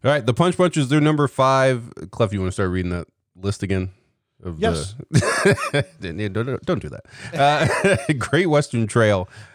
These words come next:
Speaker 1: Um, and I don't think we, we didn't talk about as far as, uh, combining stuff and as far as voting. I did not combine anything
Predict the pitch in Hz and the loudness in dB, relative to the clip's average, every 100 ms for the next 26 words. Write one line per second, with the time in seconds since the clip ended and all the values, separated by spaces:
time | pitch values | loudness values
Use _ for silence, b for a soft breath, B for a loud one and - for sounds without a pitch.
0 | B - 113 113 113 104 131 139 143 233 | B -2 2 2 2 0 0 2 0 2
1 | 147 120 117 123 131 170 117 139 135 113 | -2 0 -2 2 2 2 2 2 2 4
2 | 104 95 90 - 101 95 80 85 87 87 | 4 4 0 2 4 4 -2 -4 -4 -2
3 | 82 50 - - 92 101 104 104 101 95 | -6 -12 -14 -6 0 4 4 4 0 -2
4 | - 98 98 92 87 92 - 101 87 98 | 0 0 0 -6 -6 -8 -2 0 0 -2
5 | 92 - b b b 117 123 139 143 131 | -4 -10 b b b 2 2 0 0 4
6 | 135 117 101 98 101 95 90 | 4 4 2 0 -2 -4 -6